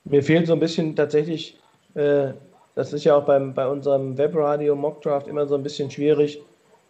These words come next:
die, äh, Übersicht, äh, wie denn die, die Teams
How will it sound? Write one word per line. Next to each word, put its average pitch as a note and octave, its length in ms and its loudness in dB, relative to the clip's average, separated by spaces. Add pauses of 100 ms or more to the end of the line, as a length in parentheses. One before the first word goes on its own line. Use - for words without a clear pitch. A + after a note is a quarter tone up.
die, D3 300 2
äh, C3+ 440 4 (140)
Übersicht, D3+ 760 2
äh, C#3 380 2 (680)
wie C#3+ 120 -6
denn D3 260 4
die, C3 560 -4 (100)
die C3 160 -8
Teams F3 500 2